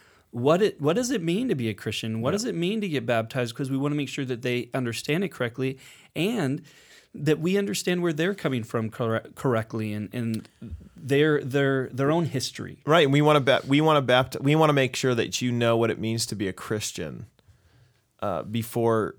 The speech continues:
Speaker 2: we baptize you. And so we have baptism classes unashamedly, and we continue, we will continue to do so. Even though you're absolutely right to say, "Well, those aren't in the Bible." You're right. But it's also, the Bible doesn't say that you shouldn't have them.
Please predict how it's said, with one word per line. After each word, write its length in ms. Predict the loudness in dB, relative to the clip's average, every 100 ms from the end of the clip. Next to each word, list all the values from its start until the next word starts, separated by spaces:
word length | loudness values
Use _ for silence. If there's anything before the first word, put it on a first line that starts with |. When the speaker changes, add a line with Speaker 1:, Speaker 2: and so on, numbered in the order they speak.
| -8
Speaker 2:
we 140 | -6
baptize 600 | -2 -2 -4 -6 -6 -8
you. 180 | -8 -6
And 80 | 0
so 60 | 4
we 100 | 4
have 120 | 6
baptism 440 | 4 2 0 -2
classes 580 | -2 -2 -2 -2 -4 -4
unashamedly, 760 | -2 -2 -2 -4 -4 -4 -4 -4
and 80 |
we 100 | -6
continue, 460 | -8 -10 -8 -8 -6
we 120 | -6
will 120 | -6
continue 480 | -6 -10 -8 -6 -6
to 140 | -6 -8
do 220 | -6 -6
so. 400 | -6 -6 -8 -12 _ _ -20 _ _ 0
Even 260 | 2 4
though 300 | 4 4 4 0
you're 260 | -2 -2 2
absolutely 460 | 2 2 -2 -4
right 260 | -2 -2 -2
to 100 | -6
say, 200 | -4 -2
"Well, 140 | 0
those 200 | 0 0
aren't 200 | 0 -2
in 120 | -4
the 80 | -6
Bible." 440 | -4 -4 -4 -6 -4
You're 120 | 0
right. 280 | 2 0 -4 -16 -20 _ -8
But 120 | -6
it's 120 | 0
also, 300 | 0 0 -2
the 100 | -2
Bible 220 | 0 0
doesn't 360 | 0 -2 -4 -6
say 220 | -2 -2
that 80 | -2
you 140 | -6
shouldn't 420 | -4 0 0 -2 -8
have 220 | -12 -6
them. 180 | -4